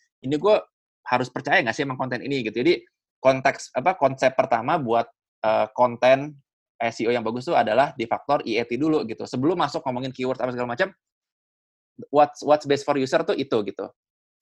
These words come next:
Kira-kira tiga konsep itu sih pertama yang harus di-, harus dimengerti.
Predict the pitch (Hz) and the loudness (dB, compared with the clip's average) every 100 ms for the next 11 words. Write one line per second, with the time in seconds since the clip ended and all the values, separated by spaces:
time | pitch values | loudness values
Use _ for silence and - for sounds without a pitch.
0 | _ 117 127 180 127 120 120 127 135 131 | _ -4 -4 -2 0 0 0 -2 -2 -6
1 | - 120 117 107 107 - _ _ 110 104 | -6 -4 -2 -4 -8 -10 _ _ -6 -6
2 | - 104 110 110 104 - 113 101 | -8 -10 -8 -10 -10 -6 -6 -6